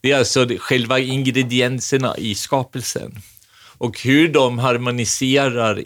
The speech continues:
inom varje människa och den unika konstitutionen varje människa har. Och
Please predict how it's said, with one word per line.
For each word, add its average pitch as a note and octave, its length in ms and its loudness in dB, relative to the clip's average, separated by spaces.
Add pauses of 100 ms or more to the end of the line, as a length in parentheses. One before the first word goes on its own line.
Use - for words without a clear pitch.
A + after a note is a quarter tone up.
inom A#2+ 400 -2
varje A2+ 280 2
människa A#2 640 0
och G#2 220 0
den B2 180 2
unika C#3 760 0
konstitutionen C3 1160 -2
varje A#2+ 300 2
människa A#2 580 0
har. - 600 -2 (720)
Och A#2 220 -4